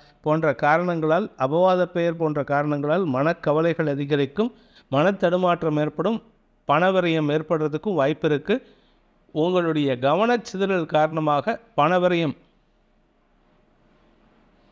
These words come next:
கவனச்சிதறல் காரணமாக பணவிரயம் ஏற்படுறதுக்கு வாய்ப்பு இருக்கு.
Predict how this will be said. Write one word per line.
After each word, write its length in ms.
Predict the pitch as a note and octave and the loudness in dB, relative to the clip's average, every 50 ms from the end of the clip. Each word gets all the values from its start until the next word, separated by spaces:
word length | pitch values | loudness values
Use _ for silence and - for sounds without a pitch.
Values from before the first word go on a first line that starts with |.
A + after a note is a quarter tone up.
| _ _ _ _ _ _ _ _ _ _ _ _ _ _ _ _ _ _ _ _ _ D#3 D3 | _ _ _ _ _ _ _ _ _ _ _ _ _ _ _ _ _ _ _ _ _ -6 0
கவனச்சிதறல் 880 | C3 C#3+ D3 D#3+ E3+ F#3 F#3+ F#3 - - E3+ E3 F3 F3+ F3 E3+ D#3 | 2 2 4 4 2 0 0 -2 -4 -8 -4 -2 0 0 0 0 -2
காரணமாக 720 | D3+ - D3 D3 D3+ D3+ D3+ D3+ D3 D3 C#3+ C#3+ C#3+ F#3 F#3+ | -2 0 0 2 2 0 0 0 0 2 0 0 0 -2 -4
பணவிரயம் 640 | F#3 - C3+ C#3+ D#3+ F3 F3 F3 E3+ E3 D#3+ D3+ | -2 -2 0 0 2 2 2 2 2 0 0 0
ஏற்படுறதுக்கு 640 | C#3+ C#3+ D3 - - D3 C#3+ C#3+ C3+ C#3+ C3+ - F3 | 0 -2 -4 -2 -4 -2 -2 -2 -4 -4 -6 -4 0
வாய்ப்பு 340 | C#3+ B2+ C#3 D3 - - C#3+ | 0 2 0 0 0 -2 -2
இருக்கு. 380 | C3+ C3+ C3 - E3 G3+ - | -2 -2 -4 -2 -4 -4 -4